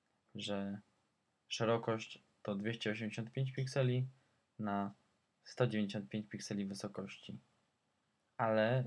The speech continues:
w zasadzie ten widget jest trochę mniejszy, więc żeby wyglądało tak, jak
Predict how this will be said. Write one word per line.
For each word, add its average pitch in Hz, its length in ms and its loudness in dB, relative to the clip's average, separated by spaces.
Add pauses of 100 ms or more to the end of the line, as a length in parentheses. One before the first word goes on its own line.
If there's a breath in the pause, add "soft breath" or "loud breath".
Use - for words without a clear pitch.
w - 80 -10
zasadzie 104 340 -4
ten 113 260 0
widget 107 200 2
jest 101 120 -4
trochę 107 180 0
mniejszy, 104 420 2
więc 107 200 0
żeby 101 280 0
wyglądało 104 840 0
tak, 101 200 -4
jak 98 220 -6